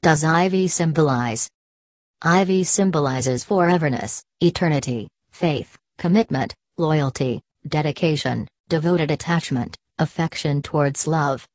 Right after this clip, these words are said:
partner or friends. With its robust inner core, ivy can grow in different environmental landscapes. And ivy is associated with forever living,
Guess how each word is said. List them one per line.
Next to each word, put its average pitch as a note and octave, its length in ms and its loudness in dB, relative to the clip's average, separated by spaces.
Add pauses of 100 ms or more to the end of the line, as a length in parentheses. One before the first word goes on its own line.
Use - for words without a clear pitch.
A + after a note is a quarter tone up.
(140)
partner D#3 580 0
or D#3 180 0
friends. C#3+ 680 -4 (440)
With G3+ 160 0
its G3+ 200 0
robust E3+ 580 2
inner E3 220 2
core, G3 260 0
ivy F3+ 420 2
can D3+ 240 0
grow D#3+ 320 0
in E3+ 180 0
different D#3+ 440 0
environmental D#3 800 0
landscapes. E3 920 -2 (440)
And D#3 260 2
ivy F3 380 2
is D3 140 -2
associated C#3+ 760 0
with C#3+ 140 -2
forever E3 480 2
living, D3+ 540 -2